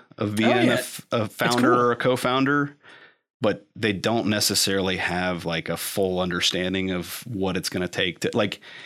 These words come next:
Speaker 1: if we were in, you know, a consumer app, you know, it,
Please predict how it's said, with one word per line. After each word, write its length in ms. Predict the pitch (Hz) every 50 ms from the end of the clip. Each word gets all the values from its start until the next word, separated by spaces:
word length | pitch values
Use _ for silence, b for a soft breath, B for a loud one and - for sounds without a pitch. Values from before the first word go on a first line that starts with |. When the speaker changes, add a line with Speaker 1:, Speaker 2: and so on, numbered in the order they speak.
| B B B
Speaker 1:
if 200 | B 135 117 -
we 160 | 139 151 160
were 160 | 160 156 143
in, 480 | 127 123 120 113 107 107 104 101 98 -
you 100 | 101 104
know, 160 | 95 95 95 95
a 60 | 92
consumer 560 | - - 101 92 - - 95 92 98 101 101
app, 320 | 104 107 107 110 110 - _ _ _ _ - _ _ - -
you 160 | - - 92
know, 220 | 90 90 87 87
it, 160 | 87 87 90